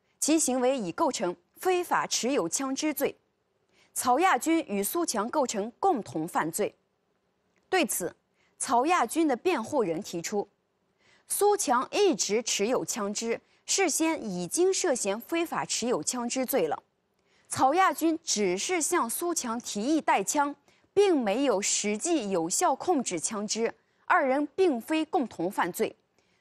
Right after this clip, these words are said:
曹亚军的行为不构成非法持有枪支罪。那么，曹亚军的行为到底构不构成犯罪呢？这也就是我们今天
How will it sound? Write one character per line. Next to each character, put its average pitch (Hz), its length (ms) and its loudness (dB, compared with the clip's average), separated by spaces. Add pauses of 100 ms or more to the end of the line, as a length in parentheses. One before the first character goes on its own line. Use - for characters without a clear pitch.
曹 240 220 0
亚 311 160 4
军 311 180 0
的 277 60 2
行 214 220 -4
为 196 180 0 (220)
不 202 220 0
构 403 220 2
成 226 240 -4
非 320 280 -2
法 151 200 -4
持 - 240 -4
有 233 160 0
枪 220 260 -6
支 220 160 -4
罪。 196 220 -2 (840)
那 320 140 6
么， - 260 2 (400)
曹 269 260 2
亚 339 200 4
军 330 180 2
的 311 80 4
行 262 240 0
为 254 200 2
到 349 260 4
底 254 180 0
构 392 220 2
不 208 100 -2
构 294 200 2
成 240 200 -2
犯 285 220 2
罪 320 200 2
呢？ 233 240 0 (480)
这 339 120 4
也 262 80 6
就 294 160 2
是 269 140 0
我 220 100 4
们 202 160 0
今 359 240 2
天 359 300 0